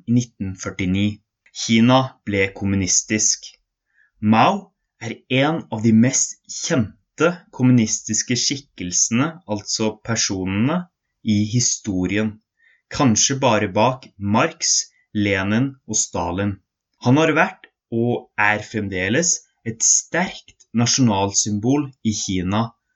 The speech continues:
for kommunismens seier. Og dette er gjerne høydepunktet i Mao Zedongs karriere. Kinas senere utvikling skulle vise seg å bli vanskelig,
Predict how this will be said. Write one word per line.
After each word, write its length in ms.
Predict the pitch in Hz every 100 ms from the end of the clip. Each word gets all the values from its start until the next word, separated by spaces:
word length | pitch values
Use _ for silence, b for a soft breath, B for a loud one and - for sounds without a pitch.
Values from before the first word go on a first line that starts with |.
| _ _
for 180 | - 175 180
kommunismens 800 | 185 175 131 - - 120 123 - -
seier. 560 | - 95 98 104 107 - _ _ -
Og 160 | 117 113
dette 420 | 135 - - 165 202 -
er 160 | 113
gjerne 320 | 117 113 104
høydepunktet 1120 | 117 - 156 120 - 90 117 117 - - 170 175 b b
i 60 | 117
Mao 300 | 107 104 127
Zedongs 720 | - 107 104 120 139 - - -
karriere. 640 | 107 101 104 98 92 104 107 _ _ _ _ _ -
Kinas 480 | - 123 147 160 -
senere 540 | - - 180 127 123 147
utvikling 720 | 117 107 107 98 - 107 107 107
skulle 360 | - 120 113
vise 320 | 123 127 101
seg 280 | 107 117 117
å 80 | 101
bli 140 | 107 104
vanskelig, 720 | 123 104 87 - - 104 120